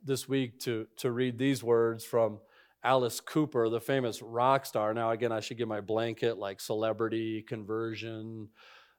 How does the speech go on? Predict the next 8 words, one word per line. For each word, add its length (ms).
you 160
know, 520
like, 200
whatever, 680
you 140
know, 160
who 240
knows? 560